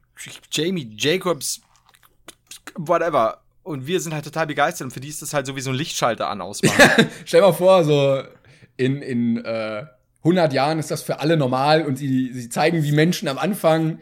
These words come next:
Speaker 2: dieser Erfindung völlig
Speaker 1: <laughs>
Speaker 2: fasziniert davon waren. <laughs>
Speaker 1: Das kann
Speaker 2: Eigentlich
Speaker 1: schon
Speaker 2: waren's
Speaker 1: sein,
Speaker 2: nur
Speaker 1: ja.
Speaker 2: wir.
Speaker 1: Also hier, wenn ich den Zwanni draufleg, dann kommt er links. Wenn ich jetzt an derselben Stelle den Zwanni draufleg, aber jetzt ist in die andere Richtung, da müsste er rechts kommen, ja?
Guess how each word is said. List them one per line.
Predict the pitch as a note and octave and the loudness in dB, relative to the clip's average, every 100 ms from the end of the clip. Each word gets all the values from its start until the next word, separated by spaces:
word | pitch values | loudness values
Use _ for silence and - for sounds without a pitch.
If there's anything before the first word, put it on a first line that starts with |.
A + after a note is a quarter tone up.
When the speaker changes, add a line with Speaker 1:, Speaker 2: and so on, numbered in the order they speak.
| _ | _
Speaker 2:
dieser | D#3 C#3+ | -4 0
Erfindung | C#3+ C#3 E3 D#3+ | 0 0 -2 0
völlig | E3 F3 - | 2 2 4
Speaker 1:
<laughs> | |
Speaker 2:
fasziniert | F#3 - E3 D#3+ F#3 | 2 2 2 4 4
davon | E3 - C#3 | 2 2 0
waren. | C#3 C#3+ D3+ D3+ - | 2 4 4 2 -4
<laughs> | - _ _ _ - - - - - F3+ - - | -14 _ _ _ -8 -2 0 2 0 -2 -4 -14
Speaker 1:
Das | - - | -12 -8
kann | F#3 | -2
Speaker 2:
Eigentlich | E3 E3+ | 0 2
Speaker 1:
schon | D3 | 2
Speaker 2:
waren's | C#3 | 2
Speaker 1:
sein, | D#3 | 0
Speaker 2:
nur | A2 | -2
Speaker 1:
ja. | A2+ | -2
Speaker 2:
wir. | A#2 D#3 - _ _ _ _ _ - - - _ _ _ - - - | -4 -8 -16 _ _ _ _ _ -20 -20 -20 _ _ _ -20 -14 -8
Speaker 1:
Also | C#3+ | -8
hier, | D#3 G#3+ | -6 -6
wenn | C4 | -6
ich | A#3 | -8
den | G3 | -12
Zwanni | - F3 E3+ | -10 -8 -10
draufleg, | B2+ A2+ A2 - G2+ - | -6 -6 -6 -12 -16 -14
dann | B2+ | -12
kommt | E3+ E3+ | -12 -6
er | F3 | -6
links. | C#3+ C3 A#2 - - _ _ - | -4 -8 -10 -12 -14 _ _ -14
Wenn | C#3+ | -8
ich | |
jetzt | E3+ E3+ | -8 -6
an | E3 | -8
derselben | D3+ F3 G#3 | -4 -4 -6
Stelle | - F#3+ | -6 -6
den | F3 | -6
Zwanni | - F3+ E3+ | -6 -6 -4
draufleg, | F3+ F3+ F#3 - | -6 -6 -10 -10
aber | D#3+ | -10
jetzt | D#3+ | -8
ist | F3 | -10
in | F3+ | -10
die | F3+ | -8
andere | F3+ F3+ F3+ | -6 -6 -6
Richtung, | F3+ - A#2 G2+ | -8 -10 -12 -6
da | A2 | -6
müsste | D3+ D3+ | -6 -8
er | D3+ | -10
rechts | D3+ - - | -10 -14 -12
kommen, | F#2 F#2 - | -12 -12 -12
ja? | A#2+ | -12